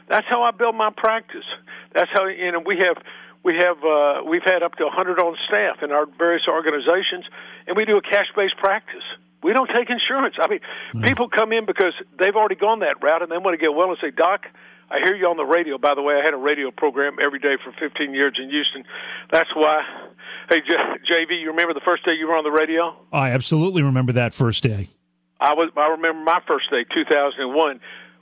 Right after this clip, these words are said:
Speaker 1: What did the, what training did they give you the first day you came on the radio? What? How much training did you go through?
Speaker 2: My training consists of several months of, uh, doing,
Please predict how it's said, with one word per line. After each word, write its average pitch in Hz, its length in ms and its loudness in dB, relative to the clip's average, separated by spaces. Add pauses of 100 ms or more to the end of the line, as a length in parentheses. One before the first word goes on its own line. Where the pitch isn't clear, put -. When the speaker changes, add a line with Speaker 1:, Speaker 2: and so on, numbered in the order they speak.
Speaker 1:
What 185 120 4
did 262 120 -2
the, - 100 0
what 208 160 2
training 202 400 0
did 147 160 0
they 143 120 2
give 151 240 -2
you 147 140 -4
the 131 180 -6
first 147 280 2
day 202 100 4
you 185 160 -8
came 180 240 -2
on 160 120 2
the 147 100 0
radio? 131 420 0 (320)
What? 156 300 2 (260)
How 214 100 2
much 196 140 -4 (140)
training 170 260 0
did 131 160 -8
you 143 140 -4
go 131 240 2
through? - 180 -10 (160)
Speaker 2:
My 143 220 2
training 190 420 2
consists 147 500 0
of 135 220 0
several 156 400 2
months 139 520 0
of, 123 520 0
uh, 120 160 2
doing, 131 540 0